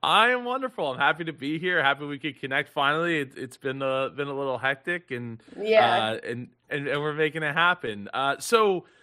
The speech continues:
Speaker 1: whew, all right. So Shark Tank, was this, uh, a show on your radar prior to, to getting to,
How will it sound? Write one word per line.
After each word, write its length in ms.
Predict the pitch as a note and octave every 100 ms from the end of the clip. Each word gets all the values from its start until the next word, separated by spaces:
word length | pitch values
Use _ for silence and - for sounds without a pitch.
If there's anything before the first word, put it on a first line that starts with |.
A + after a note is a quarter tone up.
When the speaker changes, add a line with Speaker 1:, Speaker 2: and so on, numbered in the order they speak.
| _ _ _ _ _ _ _ _ _ _
Speaker 1:
whew, 260 | A#4 A#4 D4+
all 100 | F3
right. 220 | G3 C#3
So 240 | - F3+ C3
Shark 300 | - G3 F#3
Tank, 240 | D#3+ A#2
was 160 | C#3+ C3
this, 340 | G3 G3+ - -
uh, 200 | D#3+ D#3
a 80 | D#3
show 300 | - F#3+ F#3+
on 100 | F#3
your 120 | D#3+ C3+
radar 760 | D#3 A3 A3+ A3+ A3 A3 G#3+ - -
prior 540 | - E3 E3 G3+ G#3 G#3
to, 440 | - F#3+ F3 E3
to 160 | - D#3+
getting 320 | D#3+ E3 E3
to, 120 | D3